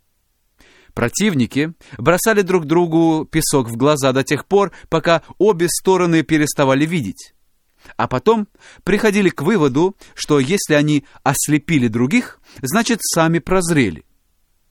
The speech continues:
Одно дело опровергать чьё-то учение, но совсем другое — защищать собственные взгляды. Очень легко найти противоречия в теории другого человека,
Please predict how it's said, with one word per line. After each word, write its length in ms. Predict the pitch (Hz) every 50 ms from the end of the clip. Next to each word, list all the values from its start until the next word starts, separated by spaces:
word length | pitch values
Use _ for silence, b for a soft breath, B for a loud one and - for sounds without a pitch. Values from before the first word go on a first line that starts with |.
| _ _ _ _ _ _ _
Одно 380 | 127 135 135 120 151 208 226 185
дело 420 | 117 120 135 135 127 135 139 135
опровергать 720 | - - 123 - - 147 143 131 139 123 117 135 143 139
чьё-то 380 | - - - 131 131 127 - 143
учение, 540 | 143 139 - - 190 156 117 87 - - _ _ _ _ _ _ _ _
но 120 | - 120 120
совсем 640 | - - 127 - - - - - 202 190 147 117 98
другое — 580 | 95 104 107 104 135 190 180 131 143 165 208 - _ _ B B B
защищать 580 | B 123 160 170 - - 180 - - 180 165 - -
собственные 680 | - - 156 - - - - - 127 117 120 123 127
взгляды. 540 | 120 123 127 123 147 180 175 143 78 - - _ _ _ _ _ _ _ _ _ _ _ _ _ _ _ _ _ b b b b b b b
Очень 320 | 151 170 - - 147 143
легко 300 | 139 139 131 - - 160
найти 320 | 156 151 147 135 - 156 147
противоречия 680 | - 139 123 - 131 120 120 117 123 113 - - 123
в 80 | 113 -
теории 360 | - 131 127 123 120 127 123
другого 420 | 110 135 143 147 170 160 107 87 -
человека, 580 | - - 107 120 131 131 113 - - 98 98